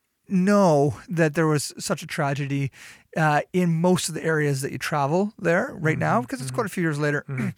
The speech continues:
Speaker 1: <clears throat> Anyway, so my assumptions were, were blown out of the water. Now, the one thing that is awful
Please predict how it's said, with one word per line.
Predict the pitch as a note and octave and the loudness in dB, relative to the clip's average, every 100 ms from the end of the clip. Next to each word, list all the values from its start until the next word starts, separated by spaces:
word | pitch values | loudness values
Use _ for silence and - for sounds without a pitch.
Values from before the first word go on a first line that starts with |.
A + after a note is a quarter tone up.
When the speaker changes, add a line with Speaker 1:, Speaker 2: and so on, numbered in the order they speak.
| - | -12
Speaker 1:
<clears throat> | - - | -20 -4
Anyway, | A#3 A3+ E3+ | 4 4 6
so | G#3 | 4
my | E3+ E3+ | 6 4
assumptions | E3 F#3+ F3 F3+ | 4 0 0 0
were, | D3+ D#3 | 2 2
were | D3 C#3+ | 2 -2
blown | C#3+ C#3 | 0 0
out | |
of | |
the | B2+ | 0
water. | B2 - | -2 0
Now, | D#3+ F3 A2+ - _ _ _ _ _ _ - | 2 4 4 0 _ _ _ _ _ _ -10
the | E3 | -6
one | D#3+ E3 G3 G#3 | -2 2 2 2
thing | G3+ D3+ C3 - - - _ _ _ - | 0 -2 -4 -10 -18 -20 _ _ _ -2
that | D#3+ - | -2 0
is | D#3 - | -2 0
awful | D#3+ D#3 - G2 A#2+ | 4 4 2 -4 -4